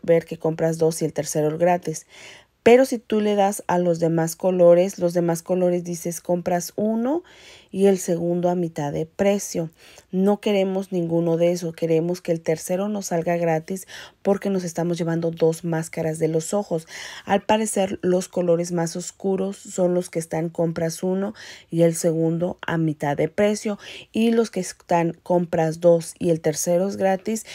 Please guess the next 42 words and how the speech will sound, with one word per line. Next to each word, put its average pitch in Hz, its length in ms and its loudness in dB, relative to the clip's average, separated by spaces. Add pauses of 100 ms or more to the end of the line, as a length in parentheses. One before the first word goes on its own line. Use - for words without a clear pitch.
(220)
es 196 240 4
el 196 100 0
más 180 240 0
clarito 180 680 -2
y 170 180 2
el 151 140 4
segundo, 170 600 0
como 160 280 -2
te 156 100 -4
lo 147 140 0
muestro 151 400 -2
aquí. 247 280 -2 (440)
Así 190 260 -2
que - 140 -4
vamos 214 280 -2
a 208 40 -4
estar 180 240 -2
poniendo 175 340 2
en 180 80 2
nuestro, 165 380 -4
en 185 240 6
nuestro 208 400 -2
carrito 160 560 -2 (440)
el 208 280 4
que 170 240 2
dice 175 560 -2
compras 165 680 0
dos, 208 440 4
el 170 180 6
tercero 151 560 2
es - 180 -6
gratis. - 540 -2 (440)
Porque 196 340 4
si 190 120 -2
no 190 220 0
ponemos 214 500 -2
ese, 202 260 -2
nos 180 200 -4
va 156 60 2
a 156 40 0
salir 165 360 -2
más 170 360 -2